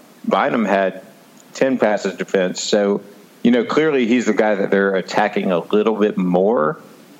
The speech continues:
which, you know, on, on a certain level is going to give you more film to say, "Hey, he made a really good play here," but also could give you a little bit more film on, "Hey, he got burnt here." Um, you know,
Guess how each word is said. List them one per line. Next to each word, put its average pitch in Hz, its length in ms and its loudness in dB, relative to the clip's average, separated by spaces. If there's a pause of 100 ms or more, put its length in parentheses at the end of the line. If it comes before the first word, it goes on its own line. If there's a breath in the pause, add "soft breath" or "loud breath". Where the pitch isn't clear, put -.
(200)
which, 110 340 0
you 107 120 2
know, 90 200 0 (1300)
on, 120 240 0
on 113 340 0
a 104 120 0
certain 123 280 0
level 104 300 2
is 98 240 0
going 101 320 0
to 98 80 0
give 95 260 0
you 92 460 2 (840)
more 104 520 2
film 107 520 0
to 104 200 -2
say, 95 300 0
"Hey, 98 200 2
he 98 120 2
made 95 300 2
a - 20 2
really 95 240 2
good 95 240 0 (120)
play 98 300 0
here," 98 400 2
but 98 320 0
also 101 340 0
could 95 200 -2
give 95 160 2
you 95 140 2
a 87 60 0
little 95 200 2
bit 92 180 0
more 95 200 2
film 101 360 0
on, 92 280 2
"Hey, 95 200 0
he 92 100 0
got 90 240 -2
burnt 110 220 0
here." 87 260 2
Um, 98 440 0 (580)
you 120 120 4
know, 120 120 2